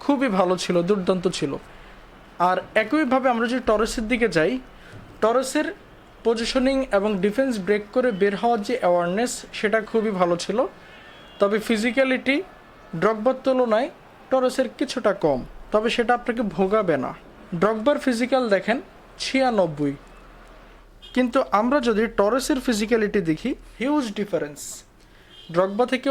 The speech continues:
ওর ফিজিক্যালিটি কিন্তু হিউজ ডিফারেন্স। So আপনি যখন টরেস এবং ড্রগবাকে একসাথে ইউজ করবেন, তখন সেটা কিন্তু একটা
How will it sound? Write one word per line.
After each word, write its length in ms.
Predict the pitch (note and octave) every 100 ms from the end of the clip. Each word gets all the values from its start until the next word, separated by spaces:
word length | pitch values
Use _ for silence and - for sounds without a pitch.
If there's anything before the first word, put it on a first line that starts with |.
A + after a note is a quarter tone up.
| C4+
ওর 80 | A#3+
ফিজিক্যালিটি 500 | A#3 G3+ G#3+ B3 A#3+ B3
কিন্তু 160 | A#3 B3 E3+
হিউজ 200 | G3 G3 D#3+
ডিফারেন্স। 360 | D3+ C#3 - - - - - - - - -
So 100 | B3+ G#3 A#3 - F#3
আপনি 200 | G#3 C#4 B3+
যখন 260 | A#3 A3+ A#3+ G#3 G#3
টরেস 300 | G#3 A3 C4+ - G3+
এবং 160 | G3+ A#3 A3+ G3
ড্রগবাকে 520 | F3 F#3+ F#3+ A3 A3+ - F3 F#3
একসাথে 360 | F#3 - A3 B3
ইউজ 140 | F#3+ - -
করবেন, 260 | D3+ D#3 B3 - - - - - -
তখন 200 | F#3 A3+ G#3+
সেটা 180 | G#3+ G#3+
কিন্তু 160 | G#3+ G3+ G3+
একটা 140 | G#3+